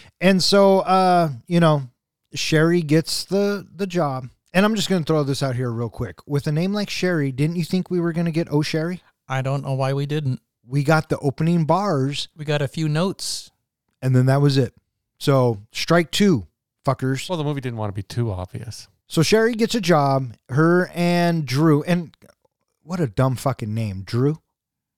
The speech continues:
Speaker 1: Wh-, how, he couldn't have a name from a guy in a song that we all know?
Speaker 3: I'm sorry to all the Drews out there. Your name is not dumb.
Speaker 1: Oh, I, okay.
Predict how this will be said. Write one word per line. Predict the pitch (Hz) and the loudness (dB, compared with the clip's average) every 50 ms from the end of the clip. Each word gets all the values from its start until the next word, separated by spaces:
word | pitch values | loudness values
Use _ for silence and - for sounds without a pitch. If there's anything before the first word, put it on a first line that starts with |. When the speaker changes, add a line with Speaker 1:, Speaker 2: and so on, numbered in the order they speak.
| _ _ _ _ _ - | _ _ _ _ _ -18
Speaker 1:
Wh-, | 113 - - 147 143 135 | -16 -10 -6 -6 -4 -4
how, | 123 143 143 | -4 -6 -6
he | - 156 139 160 | -4 -2 -2 -2
couldn't | - - 175 170 175 156 | 2 2 0 0 2 -2
have | 147 156 165 165 165 165 165 151 139 - | -2 -2 0 0 0 0 0 -2 -4 -6
a | - 131 | -4 -2
name | 127 127 131 135 139 147 151 156 156 151 143 | 0 0 2 2 2 2 2 2 0 -2 -2
from | - 151 143 | -2 -2 -2
a | 131 120 | -2 -2
guy | 113 131 131 135 139 139 143 143 147 131 - | -2 -2 -2 0 0 0 -2 -2 -4 -4 -6
in | 135 | -6
a | 127 120 | -6 -6
song | - - 139 135 139 143 | -6 -6 -6 -6 -6 -6
that | 139 117 | -6 -6
we | 135 135 | -4 -4
all | 135 135 127 | -4 -4 -4
know? | 123 120 123 160 202 226 _ _ _ _ _ - - _ _ _ | -2 -2 -2 -2 -4 -8 _ _ _ _ _ -20 -20 _ _ _
Speaker 3:
I'm | - 135 139 135 | -6 -4 -4 0
sorry | - 123 120 120 117 | 0 2 2 2 2
to | - 117 | 0 -2
all | 113 110 107 | -2 -2 -2
the | 110 | -4
Drews | 107 104 110 104 101 101 98 - | -4 -4 -4 -2 -2 -4 -6 -8
out | - 104 107 _ | -12 -14 -14 _
there. | - 107 98 95 98 | -10 -8 -8 -8 -8
Your | 107 113 123 | -4 -2 -2
name | 120 113 113 107 101 | 0 0 -2 -2 -4
is | 101 95 - | -6 -8 -6
not | 107 101 117 - | -8 -8 -8 -12
dumb. | _ 135 - - 123 - _ _ _ _ _ _ _ _ _ _ _ _ - | _ -14 -14 -14 -18 -20 _ _ _ _ _ _ _ _ _ _ _ _ 2
Speaker 1:
Oh, | 185 175 139 123 - | 2 2 2 2 0
I, | - 170 165 135 101 92 80 107 123 _ _ _ _ _ _ _ - - | 0 0 0 0 -4 _ -20 -20 -20 _ _ _ _ _ _ _ -14 -12
okay. | - 131 123 139 120 101 | -6 0 2 2 2 0